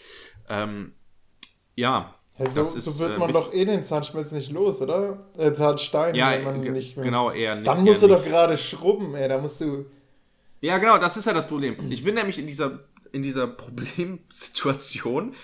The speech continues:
Speaker 1: Mein Zahnfleisch soll nicht noch weiter weggehen.
Speaker 2: Ah,
Speaker 1: Gleichzeitig
Speaker 2: okay.
Speaker 1: soll aber natürlich auch der Zahn gesund bleiben.
Speaker 2: Shit, ey.
Speaker 1: Und ich muss schön gründlich putzen. Und deswegen habe ich so Probleme. Also,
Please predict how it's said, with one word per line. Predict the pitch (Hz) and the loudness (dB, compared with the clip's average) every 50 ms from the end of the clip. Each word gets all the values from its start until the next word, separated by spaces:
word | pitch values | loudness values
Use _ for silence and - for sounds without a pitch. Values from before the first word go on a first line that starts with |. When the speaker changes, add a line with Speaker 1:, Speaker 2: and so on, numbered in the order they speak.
| - - - | -20 -14 -6
Speaker 1:
Mein | 143 165 143 | -4 -4 -4
Zahnfleisch | - - 175 190 220 208 - 185 151 147 | -2 -2 -2 -4 -4 -4 -2 -2 -2 -2
soll | - 151 147 147 | -2 -4 -4 -4
nicht | 139 143 - | -4 -6 -8
noch | 120 - - | -10 -10 -8
weiter | 120 147 226 - - 135 113 107 | -6 -6 -6 -6 -6 -8 -6 -6
weggehen. | 110 101 - - 107 107 123 151 202 240 | -8 -10 -10 -10 -10 -8 -8 -8 -8 -6
Speaker 2:
Ah, | 190 165 170 190 208 202 202 | -4 -2 0 0 0 0 0
Speaker 1:
Gleichzeitig | 190 175 202 240 254 - - - - - 135 120 120 123 127 160 160 - - | 0 2 0 0 -2 -4 -8 -12 -10 -6 -4 -2 -4 -4 -4 -4 -6 -6 -4
Speaker 2:
okay. | - 151 147 143 139 | -2 -2 -2 -2 -2
Speaker 1:
soll | 131 165 175 | 0 2 2
aber | 175 170 170 | 2 2 2
natürlich | 160 151 147 180 170 - - - | -2 -4 -6 -8 -10 -8 -4 -4
auch | 147 147 - - - - | -4 -4 -4 -10 -20 -20
der | - - 139 135 | -8 -6 -6 -6
Zahn | - - 143 147 147 135 | -4 -4 -4 -4 -4 -8
gesund | 113 107 131 170 196 196 - | -8 -6 -6 -6 -6 -8 -10
bleiben. | - 107 190 190 185 | -8 -6 -4 -4 -4
Speaker 2:
Shit, | 95 156 135 | -4 -4 -4
ey. | 131 127 127 - - - - _ _ _ _ _ _ _ - | -4 -4 -8 -12 -16 -20 -20 _ _ _ _ _ _ _ -4
Speaker 1:
Und | 151 147 151 147 143 - - - _ - - | -4 -4 -4 -4 -8 -12 -14 -14 _ -18 -12
ich | - 135 139 | -12 -12 -10
muss | 147 147 143 - | -8 -8 -8 -8
schön | - - 143 139 135 - - - - - - | -6 -6 -6 -6 -6 -8 -14 -20 -20 -20 -10
gründlich | - 139 139 135 131 - - | -8 -6 -6 -6 -8 -12 -10
putzen. | - 202 - - - 101 - - - | -12 -12 -12 -12 -16 -16 -18 -20 -10
Und | - 135 139 | -8 0 2
deswegen | 165 180 - 185 170 165 151 - - - - 139 | 2 2 2 0 -2 -2 -4 -10 -14 -12 -10 -4
habe | 151 151 147 | -4 -4 -4
ich | 143 | -2
so | 143 131 | -6 -6
Probleme. | - - 113 139 208 233 156 - - - - - - - | -6 -6 -2 -2 -2 -2 -2 -6 -8 -12 -16 -18 -20 -12
Also, | - - 135 139 | -4 -4 -2 -2